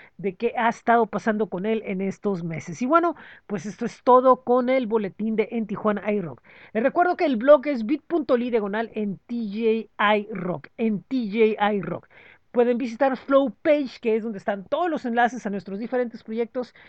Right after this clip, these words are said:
en, en flow punto page diagonal en Tijuana iRock.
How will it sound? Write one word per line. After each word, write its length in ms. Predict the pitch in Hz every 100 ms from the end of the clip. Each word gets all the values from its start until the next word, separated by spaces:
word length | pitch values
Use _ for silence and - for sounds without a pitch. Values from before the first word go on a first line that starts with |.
| - 180
en, 440 | 180 160 151 170 _
en 400 | - 220 220 220
flow 720 | - 226 240 262 269 277 269 240 _ _ _ _ _ _ _ _
punto 440 | 233 233 220 226 214
page 640 | 262 262 269 269 - 208
diagonal 840 | 208 226 208 175 185 226 233 247 220 _
en 180 | 294 240
Tijuana 480 | 202 - 226 220 202 226
iRock. 320 | 214 156 -